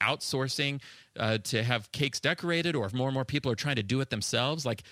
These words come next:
it blows me away how many people, it seems like gardening right now is just on the rise. Uh, 'cause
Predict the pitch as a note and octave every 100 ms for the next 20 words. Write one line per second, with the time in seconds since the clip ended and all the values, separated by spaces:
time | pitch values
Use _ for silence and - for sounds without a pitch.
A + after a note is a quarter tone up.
0 | - C3 C3 F3 C#3+ D3 A#2+ D#3+ D3+ A2+
1 | A2 A2+ B2+ A2+ A2+ A2 - B2 - G#3+
2 | F#3 C3+ C3 B2 A#2+ D#3+ F#3+ G#3 A3+ G3
3 | E3 C#3+ D#3+ F3+ G3 B2 - D3 C3+ -
4 | C#3+ C#3 A2 G#2+ E3+ - - - - _
5 | _ _ _ - C3+ B2+ D3 D#3+ C#3